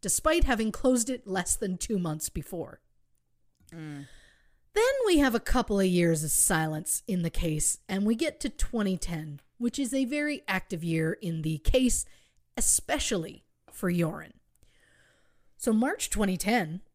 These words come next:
Speaker 1: after Natalie had been missing for seventeen hundred and fifty-eight days, a skeleton is believed to be found.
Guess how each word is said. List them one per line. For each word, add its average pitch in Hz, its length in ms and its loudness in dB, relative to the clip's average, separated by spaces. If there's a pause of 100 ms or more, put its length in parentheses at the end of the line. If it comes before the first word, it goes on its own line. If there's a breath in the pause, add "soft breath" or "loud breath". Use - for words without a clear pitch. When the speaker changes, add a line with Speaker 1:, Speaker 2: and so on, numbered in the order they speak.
(160)
Speaker 1:
after 185 300 -2
Natalie 196 460 4
had 180 120 0
been 175 160 0
missing 220 320 2
for 165 320 -6 (320)
seventeen 320 880 0
hundred 285 340 0
and 190 140 -2
fifty-eight 233 560 0
days, 156 400 -2 (380)
a 185 60 -2
skeleton 269 720 2 (100)
is 175 160 -2
believed 175 440 0
to 220 60 0
be 190 120 0
found. - 440 -8